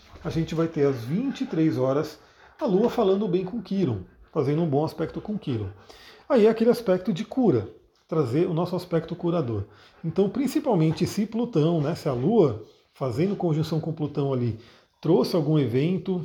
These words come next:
né, desestabilizador, alguma ferida à tona, pode ser que essa noite venha uma, uma coisa de cura mesmo, da gente po-, conseguir entender e da gente conseguir ultrapassar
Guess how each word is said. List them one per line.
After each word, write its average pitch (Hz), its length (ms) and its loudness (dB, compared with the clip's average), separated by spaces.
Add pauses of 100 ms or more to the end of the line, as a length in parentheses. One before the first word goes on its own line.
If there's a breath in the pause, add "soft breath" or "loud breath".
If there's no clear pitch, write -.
(160)
né, 143 240 0
desestabilizador, 135 1120 2
alguma 139 240 0
ferida 143 540 -2
à 139 40 -4
tona, 156 460 -2 (380 loud breath)
pode 202 160 -2
ser 208 100 4
que 214 80 0
essa 214 180 0
noite 165 460 0 (260)
venha 160 480 0 (120)
uma, 160 160 0
uma 151 480 2
coisa 165 200 2
de 165 120 -2
cura 170 360 0
mesmo, 127 280 0
da - 80 2
gente 139 180 -2
po-, 143 140 -4
conseguir 147 360 -2
entender 147 600 0 (340 loud breath)
e 156 60 -4
da 151 120 2
gente 151 200 0
conseguir 151 440 -2
ultrapassar 160 840 -2